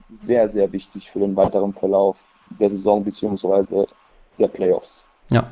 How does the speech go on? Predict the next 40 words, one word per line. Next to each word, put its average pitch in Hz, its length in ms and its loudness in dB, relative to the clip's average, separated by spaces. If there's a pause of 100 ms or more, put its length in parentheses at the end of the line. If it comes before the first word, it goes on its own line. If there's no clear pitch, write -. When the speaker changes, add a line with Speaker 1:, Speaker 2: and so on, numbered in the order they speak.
(140)
Speaker 2:
könnte 131 240 2
natürlich 143 440 2
auch 123 100 2
nach 123 160 2
hinten 127 240 2
losgehen. 139 640 2
Immerhin 123 340 2
drei 117 260 2
Erstligisten 131 840 2 (640)
mit 120 120 6
einer 131 120 4
deutlichen 123 440 2
Niederlage 123 520 2
in 120 100 4
einem 123 140 4
Halbfinale, 135 640 2
egal 123 480 2
ob 127 160 -2
für 135 380 0 (220)
Freiburg, 131 520 2
wäre 123 120 4
sicherlich 123 360 0
die - 120 -2
größte 123 340 2
Überraschung. 127 600 2 (400)
Könnte 127 220 2
natürlich 127 380 2
auch 123 140 4
ein 123 100 2
Dämpfer 110 360 2
dann 110 180 4
sein 110 300 2
für 113 180 -2
die 113 100 0
erste 107 300 0
Runde 107 320 2
dann 101 420 2
in 107 160 2
den 104 140 2
Playoffs. 98 460 0